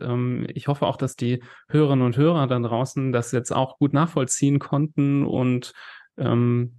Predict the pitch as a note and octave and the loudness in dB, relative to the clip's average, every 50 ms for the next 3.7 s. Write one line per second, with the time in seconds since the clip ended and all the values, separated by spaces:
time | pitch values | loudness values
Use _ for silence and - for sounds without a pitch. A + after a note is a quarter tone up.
0 | _ _ B2+ B2+ A#2 A2 G#2+ B2 C#3 - D#3 D3+ C#3+ C3+ - C#3 C#3 - D3 C#3+ | _ _ 0 0 0 0 0 0 0 2 2 2 2 2 0 -2 -2 0 0 0
1 | C3+ - - D3+ D3 D#3+ E3+ D3+ D3 - - B2+ B2 C#3 D3 - F3+ F3 F3 F3+ | 0 0 0 0 2 2 2 0 0 0 0 0 2 0 0 0 0 0 2 0
2 | F3+ F3 - C3+ C3+ C#3 C#3 C#3 C#3 C#3 C3 B2+ B2+ B2+ B2 B2 B2+ C3 C#3 C#3 | 0 -2 -2 -2 -2 0 0 2 2 0 0 -2 -2 -2 -2 0 0 0 2 2
3 | C#3+ C3+ - C3 B2 - - B2+ B2 B2+ C#3+ C#3+ C#3 C#3 | 2 2 0 -2 -2 -2 -2 0 2 2 4 2 2 0